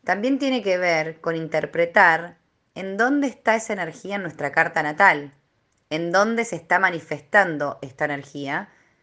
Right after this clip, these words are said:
que es donde s-, más se va a estar manifestando en nuestra carta natal, ¿no? Igualmente,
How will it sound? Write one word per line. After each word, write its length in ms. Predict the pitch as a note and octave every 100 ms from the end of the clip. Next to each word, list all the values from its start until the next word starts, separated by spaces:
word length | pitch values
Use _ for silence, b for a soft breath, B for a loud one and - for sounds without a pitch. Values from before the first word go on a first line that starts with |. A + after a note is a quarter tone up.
| b _
que 100 | -
es 60 | G3
donde 160 | G3+ F3+
s-, 200 | - _
más 380 | - D3 F3 A3
se 60 | G3+
va 80 | F#3+
a 20 |
estar 160 | G#3
manifestando 600 | F#3 D#3+ D#3 C#3+ - F3 F3
en 80 |
nuestra 180 | D#3+ C3+
carta 280 | C#3 C#3+ C#3+
natal, 420 | C#3+ D3+ D3+ C3+
¿no? 260 | C#3 G#3 C#4+ _ _ _ _ _ _ _ _ _ _ _ _ _ _ _ - -
Igualmente, 800 | F3 G3+ A3 A3+ A#3 B3+ B3+ _